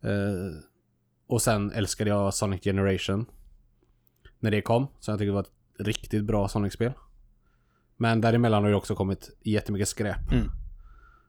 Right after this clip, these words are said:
Speaker 1: Så att, eh, det, det du säger är ju helt riktigt. Att de, de har gått långt ner i djupa hålor och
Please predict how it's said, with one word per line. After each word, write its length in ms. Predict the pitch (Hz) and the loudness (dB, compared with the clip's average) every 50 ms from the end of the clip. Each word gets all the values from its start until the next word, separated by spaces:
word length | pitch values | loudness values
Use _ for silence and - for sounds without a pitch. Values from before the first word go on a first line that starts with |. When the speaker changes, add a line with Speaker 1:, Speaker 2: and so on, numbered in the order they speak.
| _ _ | _ _
Speaker 1:
Så 160 | _ - - 104 | _ -4 -2 -2
att, 220 | 101 - - - | -2 -2 -2 -2
eh, 220 | 98 101 104 98 | 0 0 0 0
det, 360 | 98 98 107 104 101 101 98 98 | 0 0 0 0 2 2 0 0
det 160 | 101 107 104 | 0 0 -2
du 80 | 104 | -2
säger 300 | 101 - 101 98 101 104 | -2 0 0 0 2 2
är 140 | 107 107 107 | 2 2 2
ju 300 | 104 104 104 104 101 98 - - _ - | 2 2 0 0 -2 -4 -6 -10 _ -6
helt 500 | - 98 90 - - - - - - - - | -4 -4 -4 -6 -10 -16 -16 -16 -16 -16 -10
riktigt. 600 | 190 - - 104 - - - 101 - - - - - - - - - - _ _ _ _ _ _ _ _ _ _ | -6 -4 -4 -4 -4 -4 -6 -6 -6 -8 -12 -16 -16 -18 -20 -20 -20 -20 _ _ _ _ _ _ _ _ _ _
Att 200 | _ 113 107 - | _ -10 -8 -4
de, 340 | - 101 98 104 98 98 101 - _ _ _ 233 - _ _ _ _ _ _ _ _ _ _ _ _ _ _ _ _ | -4 -2 -2 -2 -2 -4 -6 -10 _ _ _ -20 -20 _ _ _ _ _ _ _ _ _ _ _ _ _ _ _ _
de 260 | - 107 104 101 101 | -6 -2 -2 0 0
har 300 | 104 101 98 95 87 - - - _ _ _ - | 0 0 0 0 -2 -6 -14 -20 _ _ _ -10
gått 340 | 123 113 113 107 - - - - - - - | -4 -4 -4 -4 -4 -10 -20 -20 -20 -18 -6
långt 320 | - 113 117 120 120 - - | 0 2 2 2 2 0 0
ner 160 | 120 113 107 | 0 2 2
i 160 | 107 104 98 - - - - - - - - - - - - | 2 2 0 -2 -8 -18 -20 -20 -20 -20 -20 -20 -20 -20 -12
djupa 380 | - - 120 113 113 - - 104 | -4 0 2 2 2 2 2 2
hålor 440 | 101 113 110 107 101 101 104 110 107 | 2 4 4 4 4 4 4 4 4
och 200 | 104 104 98 | 4 2 0